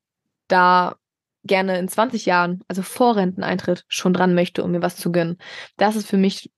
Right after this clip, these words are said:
ähm, ja, da finde ich das E-T-F-Depot, ähm, besser, sag ich mal.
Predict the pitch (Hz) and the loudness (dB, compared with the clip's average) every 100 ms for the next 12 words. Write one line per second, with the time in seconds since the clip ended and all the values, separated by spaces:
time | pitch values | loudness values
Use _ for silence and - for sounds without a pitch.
0 | - - 180 180 196 - _ - - - | -8 0 2 2 0 -8 _ -4 -4 -4
1 | _ _ - _ _ _ _ _ - 180 | _ _ -20 _ _ _ _ _ -2 2
2 | 175 175 185 _ _ _ _ _ _ _ | 2 0 -4 _ _ _ _ _ _ _
3 | _ _ 190 190 185 185 - - 185 185 | _ _ -4 -2 -2 -4 -2 -2 0 -2
4 | - 180 - 190 185 - - - - - | -2 -4 0 2 2 -4 -18 -16 -12 -2
5 | 180 175 175 _ _ _ _ _ - 180 | 2 4 2 _ _ _ _ _ -4 0
6 | - - _ _ _ _ _ - 190 180 | 0 -2 _ _ _ _ _ -2 -2 0
7 | 180 175 180 | 0 0 0